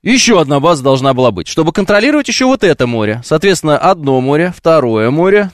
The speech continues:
третье море. Вполне себе нами контролируется. Представляете, как приятно было бы. Ну, про Каспий ничего говорить не буду, всё и так ясно. Балтика, понятно тоже, да? Это уже даже, даже вопросов никаких не возникает. Э, просто, просто и со вкусом.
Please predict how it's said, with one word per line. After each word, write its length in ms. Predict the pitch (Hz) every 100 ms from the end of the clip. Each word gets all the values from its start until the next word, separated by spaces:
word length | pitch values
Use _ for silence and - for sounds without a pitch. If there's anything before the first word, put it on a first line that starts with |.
| -
третье 480 | 120 110 92 101
море. 340 | 95 95 95 107 - _ _
Вполне 340 | - 104 123
себе 200 | 185 156
нами 240 | 135 147 147
контролируется. 760 | 139 120 113 92 80 82 -
Представляете, 420 | 78 - - 240 -
как 120 | -
приятно 360 | 95 92 87
было 220 | 85 85 80
бы. 160 | 87 98 _ _ _ _ _ _ _ _ -
Ну, 80 |
про 160 | 196 151
Каспий 300 | 165 160 139
ничего 180 | 123 120
говорить 300 | 113 107 101
не 80 | 117
буду, 220 | 160 104
всё 140 | -
и 40 | 92
так 220 | - -
ясно. 320 | 123 160 131
Балтика, 480 | 101 135 - - 90
понятно 420 | 113 104 110 104
тоже, 300 | 82 78 80
да? 240 | 104 139 143 _ _ _ _ _ _ _ _
Это 240 | - 90 80
уже 320 | 73 - 50
даже, 300 | - 80 -
даже 240 | - 139 135
вопросов 340 | 120 139 -
никаких 340 | 113 107 117
не 80 | -
возникает. 460 | 90 73 71 - - - - - - - _
Э, 320 | - - 151 -
просто, 480 | 196 254 - 214 175 - _
просто 280 | 170 254 -
и 120 | 160
со 160 | - 131
вкусом. 480 | - 104 - -